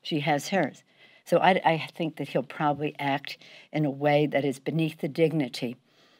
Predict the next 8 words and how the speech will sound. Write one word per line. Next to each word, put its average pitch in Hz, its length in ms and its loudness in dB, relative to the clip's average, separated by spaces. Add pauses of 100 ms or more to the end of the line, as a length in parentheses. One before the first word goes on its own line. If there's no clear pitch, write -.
(220)
of 151 120 0
the 139 80 -4
presidency. 139 760 0 (300)
He 220 160 2
does 147 260 2
that 139 300 2
every 139 280 -4
day. 147 460 0